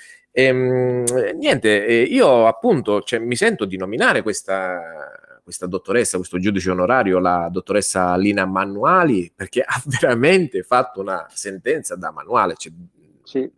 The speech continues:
Speaker 2: sì, sì.
Speaker 1: distrugge totalmente l'impalcatura del, del Green Pass. E quindi, mm,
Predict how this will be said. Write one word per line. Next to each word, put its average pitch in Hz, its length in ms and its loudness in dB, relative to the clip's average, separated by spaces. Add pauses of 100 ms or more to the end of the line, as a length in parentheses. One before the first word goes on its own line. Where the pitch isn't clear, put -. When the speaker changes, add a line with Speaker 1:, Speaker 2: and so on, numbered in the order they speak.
(140)
Speaker 2:
sì, 107 160 -8
sì. - 300 -16
Speaker 1:
distrugge 123 840 2
totalmente 143 640 2
l'impalcatura 101 720 -2
del, 90 880 0
del 98 200 0
Green 90 240 -4
Pass. - 440 -4 (760)
E - 100 -18
quindi, 107 640 4
mm, 87 320 -10